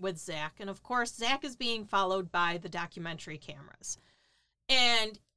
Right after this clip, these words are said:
this guy tells Zach, oh, he'll happily tell him about his experiences at the property once they sit down and come to terms.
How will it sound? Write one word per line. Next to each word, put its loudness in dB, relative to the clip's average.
this 0
guy 4
tells 0
Zach, 4
oh, 8
he'll 2
happily 4
tell 0
him -4
about -2
his 0
experiences -6
at -2
the -8
property -2
once -4
they -4
sit -8
down 0
and -4
come -6
to -12
terms. -4